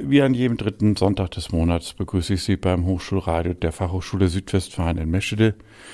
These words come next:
Das Thema heute: hundert Jahre Hörrundfunk, so heißt es wirklich in Deutschland, also hundert Jahre Radio.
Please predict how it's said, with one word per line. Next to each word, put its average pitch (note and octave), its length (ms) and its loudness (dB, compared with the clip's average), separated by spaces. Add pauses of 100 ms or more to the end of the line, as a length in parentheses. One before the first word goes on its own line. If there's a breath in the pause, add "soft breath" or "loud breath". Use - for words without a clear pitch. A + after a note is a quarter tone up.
(160 loud breath)
Das - 200 -2
Thema C#3+ 340 4
heute: C#3 340 2 (480 loud breath)
hundert D3 460 4
Jahre G2+ 500 0
Hörrundfunk, C3+ 840 4 (320 loud breath)
so G#2 240 -2
heißt G#2+ 280 4
es A2+ 200 -2
wirklich A2+ 440 4 (240 loud breath)
in A#2 140 2
Deutschland, A#2 480 4
also G2 300 2
hundert A#2 400 4
Jahre F2 320 -2
Radio. D#2 440 -4